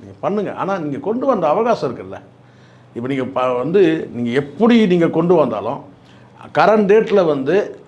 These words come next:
எலெக்ஷன் வந்து வரக்கூடிய அந்த நாள் இருக்குல்ல, அந்த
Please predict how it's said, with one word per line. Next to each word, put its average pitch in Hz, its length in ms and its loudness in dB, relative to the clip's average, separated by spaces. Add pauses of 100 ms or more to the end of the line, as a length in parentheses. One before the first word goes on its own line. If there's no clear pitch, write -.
எலெக்ஷன் 139 760 -4
வந்து 135 260 -4
வரக்கூடிய 131 480 -2
அந்த 113 140 -6
நாள் 131 240 -2
இருக்குல்ல, 104 320 -8 (140)
அந்த 104 460 -6